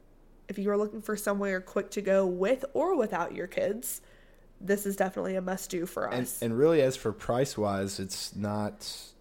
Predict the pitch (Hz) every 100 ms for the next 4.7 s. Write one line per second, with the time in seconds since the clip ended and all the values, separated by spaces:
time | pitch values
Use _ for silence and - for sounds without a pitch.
0 | - - - - 107 104 101 95 98 101
1 | 104 104 - 98 - 98 98 95 95 92
2 | 92 92 - - 95 101 98 98 101 -
3 | 101 - - 92 87 - 87 90 - 87
4 | 87 87 90 87 87 -